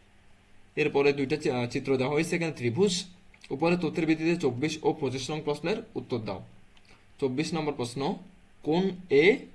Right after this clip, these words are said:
এর অনুরূপ কোণ নিচের কোণটি? কোন কোণটি? চব্বিশের উত্তর হবে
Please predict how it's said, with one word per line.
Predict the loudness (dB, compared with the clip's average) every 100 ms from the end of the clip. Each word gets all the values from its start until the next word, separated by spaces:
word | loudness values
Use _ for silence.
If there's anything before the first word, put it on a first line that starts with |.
| -20 -4
এর | 0 0 2
অনুরূপ | 0 4 4 2 -4
কোণ | 0 0
নিচের | 0 0 0
কোণটি? | 0 0 0 0 -8 -10 -20 _ -4
কোন | -4
কোণটি? | -2 -4 -4 -10 -14 -20 -20 -2
চব্বিশের | 0 0 0 -2
উত্তর | 0 0
হবে | 0